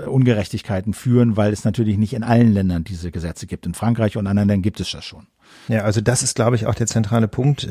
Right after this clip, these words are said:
Speaker 2: das, was man immer so schön als das Level Playing Field bezeichnet, ne? Also quasi f-, gleiche Wettbewerbsbedingungen, was natürlich ein Problem wäre, ist ja, wenn also Unternehmen in Deutschland, ähm, hier mit Haftungsrisiken belastet würden oder jedenfalls mit sich kümmern müssen, ähm, Risiken,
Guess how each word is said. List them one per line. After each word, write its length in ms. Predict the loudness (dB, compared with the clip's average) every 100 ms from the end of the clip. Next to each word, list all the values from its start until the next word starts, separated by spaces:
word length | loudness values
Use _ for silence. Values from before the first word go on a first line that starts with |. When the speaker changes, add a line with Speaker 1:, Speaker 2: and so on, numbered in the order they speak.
| -4
Speaker 2:
das, 160 | -2
was 100 | 0
man 80 | 0
immer 120 | 2
so 80 | 0
schön 200 | 0 -2
als 180 | -2 -4
das 120 | -2
Level 280 | 0 0 0
Playing 380 | -2 0 2 2
Field 380 | 0 -2 -2 -4
bezeichnet, 560 | -2 2 2 0 0
ne? 140 | 0 0
Also 160 | -2
quasi 280 | 0 0 0
f-, 440 | -4 -8 -14 -14 -10
gleiche 540 | 0 4 4 2 0
Wettbewerbsbedingungen, 880 | 0 _ -4 -4 -4 -8 -4 -2 -2
was 140 | 2
natürlich 240 | 2 2 -2
ein 80 |
Problem 580 | -2 -4 -2 2 4 4
wäre, 360 | 2 0 -2 -2
ist 200 | -4 -2
ja, 140 | 0
wenn 120 | 0
also 200 | -2 -4
Unternehmen 400 | -4 0 2 0
in 120 | -2 -4
Deutschland, 640 | -4 -4 -2 0 0 0 -8 -18 -20 -2
ähm, 360 | 2 4 2 0
hier 240 | -2 2
mit 380 | 4 4 -2 -2
Haftungsrisiken 1300 | -2 0 0 0 0 -6 -4 -4 2 4 4 2 0
belastet 460 | -2 0 -2 -4 -2
würden 260 | -2 0
oder 100 | -2
jedenfalls 480 | -2 -2 0 -2 2
mit 200 | -2 0
sich 320 | -2 0 -2
kümmern 360 | 0 2 4 4
müssen, 520 | 2 2 0 0 0
ähm, 440 | 0 0 2 0 0
Risiken, 540 | 0 0 -2 0 0